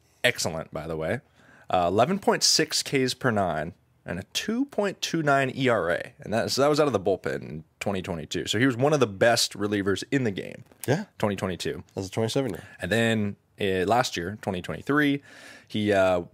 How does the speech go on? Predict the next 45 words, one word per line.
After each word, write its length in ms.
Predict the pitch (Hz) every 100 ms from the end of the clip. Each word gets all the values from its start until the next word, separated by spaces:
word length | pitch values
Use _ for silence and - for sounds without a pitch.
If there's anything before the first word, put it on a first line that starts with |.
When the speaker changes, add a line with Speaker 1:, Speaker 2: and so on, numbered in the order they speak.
| - -
Speaker 1:
pitched 200 | 147 -
some 140 | 147
of 40 | 139
the 60 |
bullpen, 480 | 131 131 139 127 127
but 120 | 110
made 240 | 120 135 120
nine 320 | 101 120 151
starts 560 | - 107 110 - - - _ _
for 240 | - 117 113
the 80 | 95
Yankees. 500 | 90 85 87 82 90
And 80 |
in 140 | 110 131
those 180 | 131 -
starts, 460 | 90 82 - - _ _ _
two 300 | - 185 226 262
two 260 | - 226
three 360 | 220 165 170 180
E 120 | 170 156
R 160 | 147
A, 300 | 98 95 92 - _ _ _ _ _ -
fifty-one 580 | 147 165 147 131 131
Ks 580 | 123 101 90 87 87 - _ _ -
over 420 | 107 95 92 85 -
forty 640 | - - 135 143 147 143 151 -
and 200 | 92 85
one-third 460 | 92 104 110 104 -
innings 440 | 87 82 80 - -
pitched. 340 | - - - - - - -
Speaker 2:
Are 140 | 104
we 180 | 98 110
looking 280 | 113 117 113
at 120 | 92
Nick 240 | 101 117
Martinez 500 | - 110 - 120 120 -
Speaker 1:
Yeah, 100 | 131
Speaker 2:
two 120 | -
point 220 | 139 127
oh? 20 |
Speaker 1:
that's 160 | 123 185
what 140 | 147
I 120 | 165
was 140 | 247 294
thinking. 400 | 330 285 180